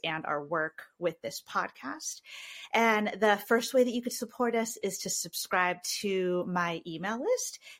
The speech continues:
That'll keep you up to date on just everything that Travis and I are up to. And you can do that at jennyrawlings dot com slash newsletter. And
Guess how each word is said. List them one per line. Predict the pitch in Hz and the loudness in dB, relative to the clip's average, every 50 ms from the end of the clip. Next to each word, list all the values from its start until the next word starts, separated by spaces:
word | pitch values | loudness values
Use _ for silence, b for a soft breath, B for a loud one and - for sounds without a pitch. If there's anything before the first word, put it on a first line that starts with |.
| B | B
That'll | - 208 220 214 | 4 4 4 2
keep | - - 220 214 - 208 | 0 -4 -6 -6 -4 -4
you | 190 | 2
up | - 175 180 - - | 2 2 2 0 -6
to | - 170 | -6 -2
date | 165 160 165 160 - | 0 2 0 0 0
on | 151 151 143 | -2 -4 -4
just | 151 147 - - - | -6 -10 -10 -4 -4
everything | 165 160 147 165 160 160 160 165 165 | -4 -2 -2 -4 -4 -4 -4 -4 -4
that | 160 156 - | -4 -6 -6
Travis | - - 165 160 156 156 156 - - | -6 -4 -4 -2 -2 -4 -8 -8 -6
and | 160 | -6
I | 151 147 147 147 147 - | -4 -4 -4 -4 -4 -4
are | - 143 135 - - | -2 -4 -4 0 0
up | 220 254 - - _ - - | -2 -2 -2 -4 _ -8 -4
to. | 254 247 240 240 233 240 240 B B B B B B B B | 0 2 2 2 2 0 -4 B B B B B B B B
And | 208 208 | 2 2
you | 202 202 | 2 0
can | 208 214 190 | -2 -4 -6
do | 180 - 202 240 262 | -4 0 0 2 4
that | 233 208 185 175 - | 4 4 4 4 2
at | - 170 165 - - - | 2 0 0 0 -2 -4
jennyrawlings | - - 180 175 180 175 180 170 170 175 175 165 160 - | -2 -2 0 0 0 0 2 2 2 0 -2 -4 -6 -4
dot | - 165 151 - | -2 -2 -2 -2
com | - - - 208 208 208 202 | -6 -4 0 0 2 2 0
slash | 208 - - - 160 156 156 165 - - - | -2 -6 -6 -4 -4 -6 -4 -6 -10 -8 -6
newsletter. | 185 185 202 208 226 240 240 240 262 262 262 285 311 339 359 - _ B B B B B B B B | -6 -2 -2 0 -2 -2 -2 -2 -2 -2 -2 -2 -4 -4 -8 -12 _ B B B B B B B B
And | - 196 202 202 190 190 | 0 0 0 0 0 -2